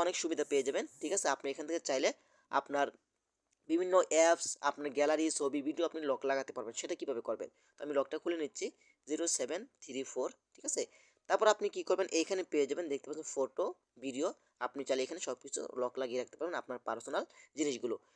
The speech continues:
তারপর আপনি চা-, চাইলে এখান থেকে প্লাস আইকনে ক্লিক করে আপনি যে কোনো ধরনের ছবি আপনি এখান থেকে নিতে পারেন। আপনাদেরকে দেখানোর জন্য এটা আমি নিচ্ছি। ঠিক আছে, আমার কিন্তু এটা চলে এসেছে। ওকে, তো আমি অ্যালাউ ক্লিক করে দিচ্ছি।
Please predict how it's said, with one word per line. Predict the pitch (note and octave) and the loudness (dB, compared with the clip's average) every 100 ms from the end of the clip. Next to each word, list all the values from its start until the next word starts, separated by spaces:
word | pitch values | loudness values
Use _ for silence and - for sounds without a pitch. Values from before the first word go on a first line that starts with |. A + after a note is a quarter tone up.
| _ - | _ 0
তারপর | F3+ G3+ | 4 6
আপনি | G3+ G#3 - | 4 2 -4
চা-, | - E3 | -8 2
চাইলে | D3+ D#3+ D#3+ | 4 6 4
এখান | D3+ D3 | 2 -6
থেকে | - - | -6 0
প্লাস | C#3+ C#3 | 2 2
আইকনে | C#3 D3 - | -2 -6 -6
ক্লিক | C3 - | -8 -4
করে | C3 B2+ | -2 -2
আপনি | D#3 D#4 _ _ _ | -4 -6 _ _ _
যে | B2+ C#3+ | 0 2
কোনো | C#3 | 2
ধরনের | C#3 C#3+ - | 2 4 4
ছবি | C3+ D3 F4 _ _ _ _ _ | 4 2 -2 _ _ _ _ _
আপনি | - - B2+ | -8 -6 -6
এখান | C#3 | -6
থেকে | - G#3 | -4 -4
নিতে | - | -4
পারেন। | - C3 | -4 -4
আপনাদেরকে | C#3+ C#3+ C#3 | -6 -4 -2
দেখানোর | C3 E3+ | -2 -2
জন্য | E3+ E3 | 0 0
এটা | D#3+ D3+ | 0 -2
আমি | D3 | -2
নিচ্ছি। | B2+ - G4 - _ _ _ - | -2 -2 -2 -6 _ _ _ -12
ঠিক | - D#4+ | -4 -2
আছে, | D#3 B2+ | -2 -2
আমার | C3 | -4
কিন্তু | D3 C#3 | -2 -2
এটা | D3+ | 4
চলে | G#3 F3 | 6 6
এসেছে। | - A#2+ G#2+ - _ _ | 4 -4 -6 -10 _ _
ওকে, | - - C3+ | -8 -6 -4
তো | B2+ | -2
আমি | B2+ | 0
অ্যালাউ | B2+ D3+ _ | 0 -2 _
ক্লিক | - D#3+ | -8 -2
করে | E3 D#3 | -2 -2
দিচ্ছি। | - | -6